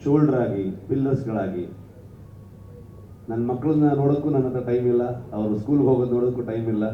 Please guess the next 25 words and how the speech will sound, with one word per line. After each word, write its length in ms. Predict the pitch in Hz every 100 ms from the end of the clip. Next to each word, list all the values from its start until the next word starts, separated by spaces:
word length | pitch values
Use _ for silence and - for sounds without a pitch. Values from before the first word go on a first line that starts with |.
| - - - - - - -
ಐದು 220 | 120 135 135
ವರ್ಷದಿಂದ 380 | 135 143 139
ಸಿನಿಮಾ 240 | 120 127 131
ಮಾಡ್ತಾನೆ 440 | 113 113 117 113
ಇದ್ದೀನಿ. 240 | 107 104 113
ಆ 100 | 110
ಎಲ್ಲ 500 | 120 139 160 175 170
ಜವಾಬ್ದಾರಿಯನ್ನ 680 | 147 143 143 135 131 123 143 151 - - - - - - - - 123
literally 380 | 147 196 196
ನನ್ನ 140 | 175 147
ಹಿಂದೆ 220 | 151 156
ಒಂದು 160 | 151 -
ಶಕ್ತಿಯಾಗಿ 680 | - - 160 147 143 147
ಪ್ರಗತಿ 340 | 147 131 143 151
ನೋಡ್ಕೊಂಡು 400 | 135 123 123 110
ಹೋಗ್ತಾ 180 | 117
ಇದ್ಲು. 280 | 107 95 104
ಈ 340 | 127 - - 107
ಕಡೆ 220 | 117 117
ಸ್ಪಾಟ್‌ಗೂ 420 | 110 117 131 131
ಬರ್ತಾ 240 | 123 120
ಇದ್ಲು, 480 | 123 120 135 135 - - - - - - -
ಕೆಲ್ಸನೂ 340 | 104 127 123
ಮಾಡ್ತಾ 340 | 123 110 110
ಇದ್ಲು. 340 | 107 110 107